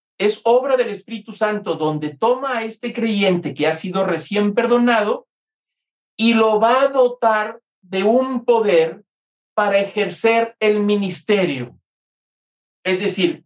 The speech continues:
cada uno de nosotros tenemos y debemos de tener un ministerio. Es decir, no entramos al, a la iglesia para hacer nada.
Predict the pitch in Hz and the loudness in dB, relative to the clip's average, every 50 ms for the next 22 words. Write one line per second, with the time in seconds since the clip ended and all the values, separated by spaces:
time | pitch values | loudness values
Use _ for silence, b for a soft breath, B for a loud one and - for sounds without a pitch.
0 | _ _ - 226 233 254 269 277 277 277 262 247 226 220 220 226 233 220 220 220 | _ _ 0 2 2 4 4 4 4 4 4 4 4 2 0 -2 0 0 0 2
1 | 214 208 196 208 220 220 208 196 175 - - - 175 160 156 - 143 165 190 - | 2 2 2 0 0 0 -2 -6 -8 -8 -6 -2 -2 -2 -2 -2 -4 -2 -2 -2
2 | - - _ b b b b b b b b b _ _ - 180 175 175 175 190 | -4 -8 _ b b b b b b b b b _ _ -2 0 2 2 2 2
3 | 202 202 202 196 208 214 208 208 - - _ _ _ - 175 170 165 160 160 160 | 0 0 0 0 0 0 -2 -2 -8 -14 _ _ _ -12 -8 -4 0 0 0 2
4 | 156 170 175 185 196 208 214 214 208 220 214 - 220 208 196 170 165 175 175 - | 2 2 0 2 0 0 -2 -2 -2 -4 -4 -2 -2 0 2 2 2 2 2 -2
5 | _ _ - 208 220 214 208 202 185 180 175 156 135 - - 151 139 - 123 117 | _ _ -8 -4 -4 -2 -2 -2 -4 -4 -6 -6 -8 -10 -6 -2 -2 -2 -2 -2
6 | 107 - - - 160 151 156 160 151 - 170 156 135 147 175 190 226 247 254 262 | -6 -8 -8 -6 -4 -4 -2 -4 -4 0 0 0 2 4 4 6 8 8 8 6
7 | 262 247 226 220 208 185 214 220 220 220 220 226 233 220 - - - - _ - | 6 4 4 2 0 2 2 4 4 2 2 0 -2 -2 -4 -6 -12 -12 _ -2
8 | 180 175 170 170 165 160 147 - 156 151 151 147 147 151 160 180 220 233 240 - | 0 2 2 2 0 -2 -2 -2 -2 0 0 0 0 0 0 2 0 0 0 0
9 | 247 240 240 226 - _ - 185 170 160 160 - - 185 175 170 170 156 143 135 | 0 0 0 -2 -4 _ -4 -2 0 0 0 0 0 -2 -2 0 0 2 2 2
10 | 123 113 - - | 0 -2 -6 -10